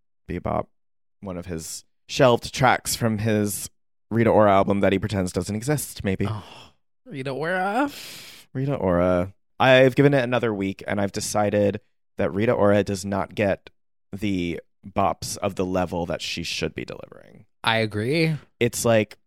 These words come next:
Speaker 1: thinking about that very, uh, genuinely incredible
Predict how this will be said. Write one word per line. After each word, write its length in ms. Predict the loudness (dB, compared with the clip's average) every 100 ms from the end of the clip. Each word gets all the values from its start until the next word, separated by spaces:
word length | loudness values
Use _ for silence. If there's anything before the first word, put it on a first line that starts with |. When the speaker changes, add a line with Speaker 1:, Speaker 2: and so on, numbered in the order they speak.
| _ _ _
Speaker 1:
thinking 360 | -6 -4 -2 0
about 500 | 2 4 4 2 -4 _ _ _ -6
that 320 | -2 -2 -4 _ -16
very, 600 | -2 2 4 6 4 0 _
uh, 160 | -4 -4
genuinely 720 | 0 2 4 4 4 4 2
incredible 720 | 0 0 0 2 2 2 0